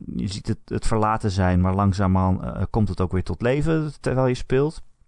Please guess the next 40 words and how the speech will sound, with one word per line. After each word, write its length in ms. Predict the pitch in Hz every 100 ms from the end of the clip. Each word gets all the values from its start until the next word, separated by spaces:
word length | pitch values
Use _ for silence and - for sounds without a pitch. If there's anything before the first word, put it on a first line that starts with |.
| _ _ _ _ - -
Dat 160 | 107 90
dorp 180 | 98 98
is 80 |
een 60 | 92
soort 240 | 85 98
hubwereld. 720 | 101 113 - 107 98 92 - - - - - - - - - -
Eh, 480 | 104 98 98 95 95
en 120 | 101
alle 360 | 107 101 95
wegen 420 | 87 104 101 107 95
zijn 220 | 95 90
afgesloten, 580 | 104 - - 90 87 87
behalve 260 | 90 92
degene 280 | 98 90 87
die 100 | 90
je 60 | 90
nodig 300 | 95 90 90
hebt. 260 | 90 -
En 120 | 87
dan, 300 | 85 85 - 90
nou 140 | 95
ja, 60 | 87
aan 60 |
het 100 | -
eind 180 | 95 92
van 120 | -
die 160 | 87 85
weg 240 | 85 -
vind 160 | - 85
je 80 | 87
weer 120 | 87
de 40 | 85
sleutel 400 | 95 90 - 90
om 160 | 90
een 80 | 92
andere 280 | 95 98 98
weg 220 | 101 -
open 220 | 98 95
te 100 | -
maken. 420 | 95 92 92 92